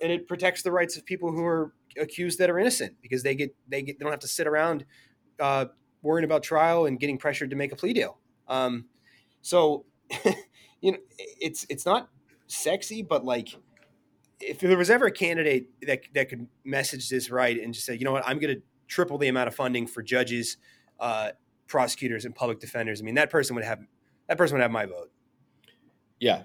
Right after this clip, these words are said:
Speaker 2: no question. And it, you know, it, this, this statement always gets met by grimaces, but it, it is one of the reasons that I advocate for,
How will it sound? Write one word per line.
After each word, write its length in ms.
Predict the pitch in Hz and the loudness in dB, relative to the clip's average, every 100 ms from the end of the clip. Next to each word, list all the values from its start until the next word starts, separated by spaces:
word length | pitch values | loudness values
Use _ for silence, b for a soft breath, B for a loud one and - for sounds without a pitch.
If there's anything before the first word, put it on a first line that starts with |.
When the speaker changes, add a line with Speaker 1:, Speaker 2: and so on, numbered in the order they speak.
| - | -8
Speaker 2:
no 180 | 95 98 | -6 -4
question. 460 | 101 92 - 90 - | 0 -2 -2 -6 -2
And 320 | 110 110 - | 0 0 -2
it, 180 | 113 - | -4 -2
you 120 | 107 | -2
know, 180 | 98 92 | 0 0
it, 300 | 104 - 101 | -4 -8 -4
this, 160 | 107 98 | -4 -4
this 300 | 104 117 - | -4 -2 0
statement 380 | 123 117 110 - | 2 2 0 -2
always 380 | 95 104 104 98 | 0 0 0 -2
gets 240 | 98 101 | -6 -2
met 200 | 98 95 | -2 -2
by 160 | 98 92 | -2 -2
grimaces, 480 | 92 98 95 87 | -2 -2 -4 -6
but 200 | 82 98 | -4 -4
it, 200 | 104 - - | -2 -6 -2
it 140 | 110 | 4
is 280 | 110 113 95 | 6 6 2
one 180 | 101 104 | -2 0
of 60 | |
the 80 | 101 | 0
reasons 280 | 98 95 95 | 0 -2 -2
that 120 | 90 | 0
I 180 | 87 104 | 2 4
advocate 600 | 98 87 92 95 87 90 | 4 2 -6 -4 -4 -6
for, 460 | - 92 87 87 | -4 -2 0 -4